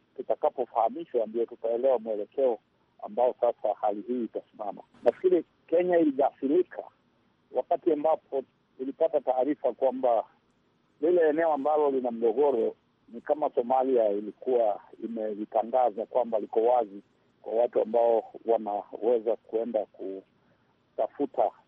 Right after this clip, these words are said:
kama kuna uwezekano wa kupata mafuta katika hilo eneo ambalo liko kwenye hiyo bahari. Ah, sasa wasiwasi ambao umepatikana ni kwamba Somalia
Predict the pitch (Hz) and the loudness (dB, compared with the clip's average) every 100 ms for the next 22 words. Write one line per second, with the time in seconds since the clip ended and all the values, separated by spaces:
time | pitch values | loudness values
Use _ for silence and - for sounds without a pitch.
0 | _ _ - 127 127 - 120 110 110 104 | _ _ -6 -2 -2 -4 -4 -2 -2 -4
1 | 107 131 120 107 - 117 110 101 - - | -2 -2 -2 -6 -4 -6 -6 -10 -14 -8
2 | 110 - - - 98 110 104 98 117 104 | -8 -6 -16 -10 -8 -6 -8 -8 -8 -8
3 | - _ _ _ - 110 117 110 113 104 | -10 _ _ _ -12 -2 0 0 -2 -4
4 | 104 101 98 113 104 95 127 120 101 _ | -4 -10 -4 -4 -2 0 0 0 -4 _
5 | _ _ _ _ - 117 123 123 - 151 | _ _ _ _ -2 2 4 2 2 -2
6 | - 143 123 - _ _ _ _ _ 131 | 2 2 2 -2 _ _ _ _ _ -8
7 | 139 - 160 190 - 160 147 165 165 143 | -8 -2 -2 -2 0 0 2 2 2 0
8 | 120 120 _ 175 185 139 117 117 143 143 | -2 -2 _ -2 -2 -2 -6 -4 -4 -2
9 | 135 127 143 151 147 | -2 0 0 0 0